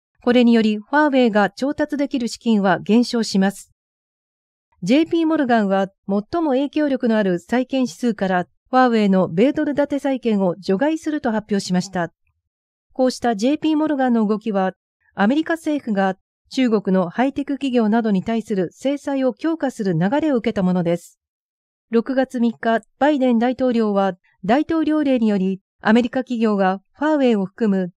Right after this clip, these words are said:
一部中国企業の証券を売買することへの禁止措置を発表しました。禁止対象となった中国企業五十九社は、中共軍との関係が疑われています。ジェイピー モルガンは同社の除外措置について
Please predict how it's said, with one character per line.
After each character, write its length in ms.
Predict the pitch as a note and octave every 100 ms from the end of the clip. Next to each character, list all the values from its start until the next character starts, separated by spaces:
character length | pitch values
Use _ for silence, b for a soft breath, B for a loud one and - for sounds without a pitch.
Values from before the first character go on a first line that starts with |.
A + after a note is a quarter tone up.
| -
一 260 | G#3 -
部 120 | D4 A#3
中 220 | C#4 C#4+
国 120 | D4
企 240 | C#4+ C#4
業 160 | C4 A#3+
の 100 | G#3
証 200 | - B3
券 240 | G#3+ G#3 G3
を 160 | F#3 F#3+
売 240 | B3+ D#4
買 180 | C4+ B3
す 100 | A#3+
る 100 | A#3+
こ 140 | C4
と 100 | B3+
へ 100 | A3+
の 180 | G3 E3
禁 240 | - C#4+
止 140 | D4+ D#4
措 140 | D4+
置 180 | C#4+ A3+
を 80 | F#3+
発 180 | F#3+ -
表 100 | G3
し 120 | -
ま 100 | F#3+
し 80 | F#3
た。 220 | F3 D#4 _ _ _ _ _
禁 220 | - E4
止 180 | D#4+ D#4
対 200 | D#4 D#4
象 180 | D#4 D4
と 120 | C#4+
な 100 | C#4
っ 80 | -
た 180 | G#3
中 260 | - - C#4+
国 120 | D#4
企 260 | D#4 C#4+ B3+
業 200 | A3+ F3
五 180 | F#3 F#3+
十 180 | B3+
九 180 | A#3+ B3
社 180 | G#3+ F#3+
は、 220 | F3+ F3 _ _ -
中 220 | C4+ C4
共 180 | C4+ A#3
軍 180 | A3+
と 120 | G#3 G#3
の 120 | F#3+
関 220 | A3 A#3+
係 220 | A#3+ A#3
が 180 | G#3+ G3+
疑 320 | F3+ G#3+ C4+
わ 80 | C#4
れ 120 | C4
て 80 | B3
い 80 | A3
ま 140 | G#3
す。 180 | G#3 - _ _ _ _ _ _ _
ジ 120 | G#3
ェ 20 | B3+
イ 40 |
ピ 140 | B3+ B3+
ー 40 |
モ 120 | B3+
ル 80 | A#3+
ガ 140 | G#3
ン 60 | G3
は 160 | F#3+ F3
同 280 | F#3+ D4+
社 160 | D4 C4
の 160 | G#3+ D3+
除 160 | F#3+
外 160 | C#4 D4+
措 100 | D4+
置 140 | C#4+
に 100 | A#3+
つ 100 | A#3
い 120 | A3+
て 240 | G3+ F#3+